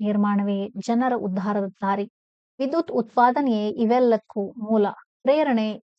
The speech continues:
ಎಂದೆಲ್ಲ ಹೇಳಬಹುದು. ಆದರೆ ನಮ್ಮ ಹಿರಿಯರು ಹೇಳುತ್ತಿದ್ದ ಮಾತುಗಳತ್ತಲೂ ಸ್ವಲ್ಪ ಗಮನ ಹರಿಸಬೇಕು.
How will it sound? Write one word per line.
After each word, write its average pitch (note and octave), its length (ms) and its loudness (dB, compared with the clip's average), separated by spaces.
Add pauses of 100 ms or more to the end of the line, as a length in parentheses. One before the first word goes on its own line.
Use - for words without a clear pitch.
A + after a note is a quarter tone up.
ಎಂದೆಲ್ಲ D4 420 2
ಹೇಳಬಹುದು. G3+ 600 -2 (120)
ಆದರೆ G#3 320 2 (500)
ನಮ್ಮ D#4 240 -2
ಹಿರಿಯರು B3 460 2
ಹೇಳುತ್ತಿದ್ದ G#3+ 680 0
ಮಾತುಗಳತ್ತಲೂ G3+ 960 -2
ಸ್ವಲ್ಪ C#4 460 -4
ಗಮನ A3 320 0 (1400)
ಹರಿಸಬೇಕು. F#3 600 -2